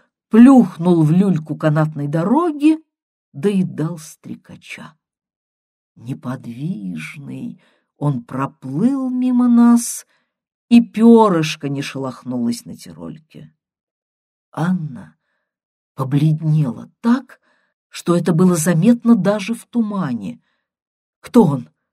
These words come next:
резко спросила она. "Что ему надо? Куда он едет?" Я расхохотался и обнял её крепче.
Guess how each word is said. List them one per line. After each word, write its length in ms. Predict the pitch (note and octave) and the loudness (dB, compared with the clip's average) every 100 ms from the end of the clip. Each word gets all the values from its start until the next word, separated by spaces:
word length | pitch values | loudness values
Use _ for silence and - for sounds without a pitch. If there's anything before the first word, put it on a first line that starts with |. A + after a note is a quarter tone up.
| _ _ _ _ | _ _ _ _
резко 380 | C#3+ D#3 D3 - | -2 0 0 -4
спросила 500 | C#3+ - - C#3 B2 | -12 -12 -12 -10 -6
она. 320 | A#2+ A2 A2+ _ _ _ _ _ _ | -8 -8 -18 _ _ _ _ _ _
"Что 280 | - - D#3+ | -10 0 4
ему 220 | D#3+ F#3 | 4 2
надо? 360 | G#3 - - _ _ _ _ _ _ | 0 -4 -8 _ _ _ _ _ _
Куда 240 | - A#3+ A#3 | 2 6 8
он 140 | A#3+ | 8
едет?" 680 | A#3 A#3+ E3+ D#3 - _ _ _ _ _ _ _ _ _ - | 8 6 4 0 -14 _ _ _ _ _ _ _ _ _ -8
Я 280 | D3+ A#3+ | 2 4
расхохотался 1400 | A3+ A3 - A3 F#3 G3+ F#3+ A#3 A#3 A3+ - D3+ D3 D3+ _ _ _ _ _ _ | 4 -2 -8 -10 -10 -12 -10 -4 -2 -2 -6 -8 -6 -8 _ _ _ _ _ _
и 100 | F3+ | -2
обнял 520 | F3+ F#3 E3 C3+ C#3 C3+ | 2 2 0 -4 -10 -8
её 200 | C#3 C#3+ | -8 -10
крепче. 720 | - C3 A#2+ - - - - | -12 -14 -14 -16 -20 -20 -20